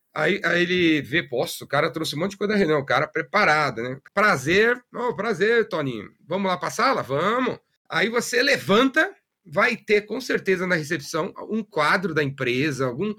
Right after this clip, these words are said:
vai ter alguma coisa. Você tem que fazer uma pergunta sobre essa coisa. Você tem sete passos, né? Vamos dizer que ele abre uma porta assim, aparece um, uma, um prêmio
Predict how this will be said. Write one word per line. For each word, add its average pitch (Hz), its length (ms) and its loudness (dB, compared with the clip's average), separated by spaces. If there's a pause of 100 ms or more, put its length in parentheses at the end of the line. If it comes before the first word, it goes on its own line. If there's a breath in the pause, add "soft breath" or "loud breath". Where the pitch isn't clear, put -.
(340 soft breath)
vai 226 120 0
ter 277 100 0
alguma 330 240 2
coisa. 180 360 4 (340)
Você 190 180 -2
tem 208 180 2
que 214 220 -10
fazer 202 200 2
uma 214 80 2
pergunta 202 380 0
sobre 196 240 0
essa 190 140 -4
coisa. 160 460 -4 (260)
Você 190 140 -2
tem 208 160 -2
sete - 340 -2
passos, 156 460 0
né? 156 180 -6 (400)
Vamos 214 160 2
dizer 214 140 2
que 226 80 -2
ele 220 80 2
abre 208 360 -2
uma 185 240 -2
porta 196 360 0
assim, 202 280 -4
aparece 190 480 0
um, 202 280 -4
uma, 175 520 -2
um 190 240 -8
prêmio 151 600 0